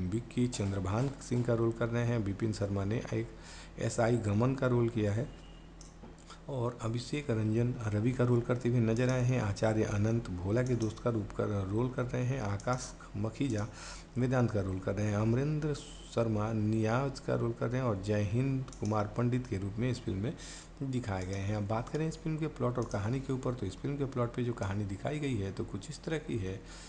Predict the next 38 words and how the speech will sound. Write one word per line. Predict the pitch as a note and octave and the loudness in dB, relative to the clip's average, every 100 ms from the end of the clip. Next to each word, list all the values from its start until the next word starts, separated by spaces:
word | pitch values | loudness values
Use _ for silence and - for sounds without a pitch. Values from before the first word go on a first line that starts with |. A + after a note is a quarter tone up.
| - - - G#2+ | -18 -18 -12 -4
जैसे, | B2 B2 A2 B2 - - - | -2 0 -2 -4 -8 -14 -4
अ, | A2 A2 C#3 | 0 0 0
इस | C3 | -4
फिल्म | D3 D3+ | -4 -2
में | C#3 | -2
दिखाया | C#3 C3+ | 0 -2
था | C3+ | -2
कि | C#3+ C3 | -4 -4
एक | B2 | -2
छोटी | A#2 B2 | -2 0
सी | C3 A#2+ B2 - - - - - - - | 0 2 0 0 -12 -18 -18 -18 -12 -6
बहस | F#2 A#2+ C3 C3 A2+ | 0 2 2 0 -2
के | |
दौरान | G#2 G#2 G#2+ G2 A#2+ - - | 0 2 2 0 -4 -8 -6
अपने | A#2 - C#3+ | -6 -2 -2
भाई, | G#2+ F#2 G#2 A#2 C3+ E3 | -2 -2 2 2 0 0
अपने | A#2+ C#3+ | -2 -2
छोटे | C#3 C3+ C3+ | -4 -2 -2
भाई | A#2+ A2+ | 2 2
की | A#2 | 2
दुर्भा-, | C3 A2 G#2 F#2 F#2+ - - A2+ | 0 0 0 -2 -4 -4 -6 -4
दुर्भाग्यपूर्ण | G#2 A2+ G#2+ C3+ C3+ C#3 A#2+ | 0 2 2 0 -2 0 2
मौत | G#2+ A2+ - | 2 0 -2
के | F#2+ | -4
बाद | F#2 A2 - - - G#2 F#2 | -2 -4 -8 -14 -12 -6 -2
भैया | C3+ D3 | 0 0
जी, | B2+ B2+ A#2 | 0 -2 0
यानी | A2 G#2 | 0 0
जिसका | G#2 - A2+ | -2 -2 -2
रोल | G2+ | 0
मनोज | G2+ G2+ A2 | 0 0 0
बाजपेयी | F#2 F#2+ F#2+ C3+ D#3 | -2 -4 -4 -4 -2
कर | B2 | -2
रहे | A2+ G2+ | -2 -2
हैं, | F#2+ B2 - - - - - | -2 -4 -8 -14 -18 -10 -4
एक | D2 - | -4 -6
सेवानिवृत्त | - A#2 A#2 C3 C3 A2 A#2 C#3 | -6 0 0 2 0 0 -2 -2
और | G#2 | -2